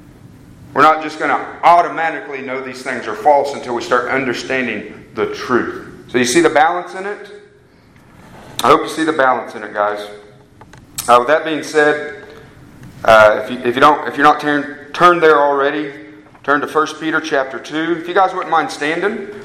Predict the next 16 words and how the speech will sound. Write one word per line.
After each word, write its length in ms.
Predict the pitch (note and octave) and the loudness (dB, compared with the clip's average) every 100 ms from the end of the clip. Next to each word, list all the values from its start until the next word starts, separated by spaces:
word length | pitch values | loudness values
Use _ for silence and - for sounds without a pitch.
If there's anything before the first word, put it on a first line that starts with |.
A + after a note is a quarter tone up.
| - | -16
just, 220 | - - | -10 -2
just 280 | D#3+ - - | 0 0 0
three 200 | D3+ F3 | 2 2
verses 420 | E3+ D#3 - C3+ | 2 -2 -2 -14
today. 480 | - B2 A#2+ B2 - - - - - - - - - - - - - - - - - - - - - - - - - - - - | -10 -2 -2 -4 -12 -18 -20 -20 -20 -18 -18 -18 -20 -18 -18 -18 -18 -18 -18 -18 -18 -18 -18 -16 -16 -16 -16 -16 -14 -12 -6 2
First 260 | E3 E3 E3 | 6 6 8
Peter 180 | E3+ D3+ | 8 8
chapter 380 | E3+ D#3+ C#3 | 8 6 4
two, 580 | B2+ E3 E3+ F3 E3+ - - - - - - - - - - - - - - - - - - - - - - - - - - - - - - - - - - - - - - | -2 6 8 8 6 -4 -14 -20 -20 -20 -20 -18 -18 -16 -16 -14 -12 -8 -8 -8 -12 -14 -12 -12 -12 -12 -12 -12 -10 -10 -12 -14 -12 -12 -10 -12 -12 -14 -14 -14 -12 -12 2
verses 400 | C#3+ D3+ D3+ B2 | 6 6 6 6
one 240 | C#3+ D3 | 6 6
through 160 | C#3+ C3 | 4 2
three. 460 | B2+ G2 - - - - - - - - - - - - - - - - - - - - - - - - - - | 4 2 0 -10 -16 -20 -20 -20 -18 -18 -18 -16 -16 -16 -10 -10 -10 -12 -14 -16 -14 -14 -14 -14 -14 -14 -10 6
He 100 | C3+ | 8
says, 260 | D#3+ C#3 | 8 8
"Therefore, 840 | C#3 D3+ D#3 E3+ F3+ G3+ - - | 8 8 8 6 8 8 6 -4